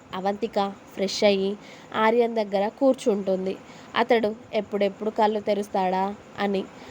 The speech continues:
"ఆర్యన్ దగ్గరే ఉంటాను" అని అవంతిక మొండి పట్టు పట్టడంతో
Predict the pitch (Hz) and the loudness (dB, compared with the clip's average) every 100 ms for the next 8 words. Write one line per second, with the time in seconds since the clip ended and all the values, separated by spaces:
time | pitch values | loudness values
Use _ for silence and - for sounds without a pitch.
0 | - - 190 196 214 220 202 214 220 214 | -14 -4 0 2 4 4 2 2 0 -2
1 | 214 208 202 202 196 208 214 - 190 185 | -2 0 0 0 0 -2 -4 -8 -6 -4
2 | 190 202 202 190 196 190 185 190 208 208 | -2 -2 0 0 0 -4 -2 0 0 0
3 | 208 196 196 190 190 190 | -2 0 0 0 0 2